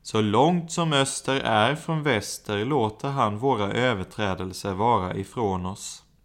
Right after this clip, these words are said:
Som en far förbarmar sig över barnen, så förbarmar sig Herren över dem som fruktar honom. Ty han vet hur vi är skapade.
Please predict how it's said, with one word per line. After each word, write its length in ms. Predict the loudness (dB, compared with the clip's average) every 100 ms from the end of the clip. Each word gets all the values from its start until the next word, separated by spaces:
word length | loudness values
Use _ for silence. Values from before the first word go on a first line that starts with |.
| _ _ _ _ _ _ _ _ _ _ _ _ _ _
Som 280 | -6 -2 0
en 160 | -2
far 680 | -2 4 6 8 6 4 -4 -10 -16
förbarmar 680 | -4 0 6 6 6 2 -2
sig 420 | -4 -4 -2 0
över 220 | 0 0
barnen, 640 | 0 2 2 0 -4 -6 -12 _ _ _ _ _
så 360 | 0 4 6 6
förbarmar 680 | 2 6 8 8 4 0
sig 380 | 0 -2 0 -2
Herren 640 | 0 -2 -2 -4 -4 -6 -10 _ _ _ -2
över 360 | 0 2 2
dem 420 | 4 4 4 -2 -10
som 360 | -10 -6 -6 -6
fruktar 560 | -4 -6 -6 -4 -2
honom. 520 | 0 -2 -2 -4 -4 -8 _ _ _ _ _ _ _
Ty 220 | -2 0
han 280 | 4 4 2
vet 480 | 0 0 -2 -6 -6
hur 200 | 0 0
vi 260 | 2 0 0
är 240 | -2 -2
skapade. 840 | -4 -2 0 0 -4 -8 -6 -8